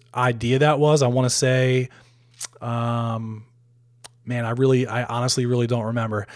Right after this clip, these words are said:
But I thought that was a really cool idea to do a contest, pizza delivery. And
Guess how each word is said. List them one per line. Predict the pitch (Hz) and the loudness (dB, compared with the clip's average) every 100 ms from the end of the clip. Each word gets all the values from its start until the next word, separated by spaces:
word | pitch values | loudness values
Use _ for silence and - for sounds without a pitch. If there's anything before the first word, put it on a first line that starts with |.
| - - - _ | -20 -20 -20 _
But | 147 | 6
I | 143 | 6
thought | 185 160 | 6 6
that | 165 | 6
was | 151 | 6
a | 139 | 6
really | 139 156 147 | 8 8 6
cool | 151 143 | 6 6
idea | 131 120 127 131 | 6 4 2 2
to | 120 127 | 0 -2
do | 123 127 127 127 | 2 4 4 4
a | 123 117 | 0 -4
contest, | - 139 131 123 135 127 | -2 0 0 0 0 0
pizza | - 139 127 | 0 -2 -2
delivery. | 120 131 135 131 127 | 2 4 4 4 4
And | 120 | 0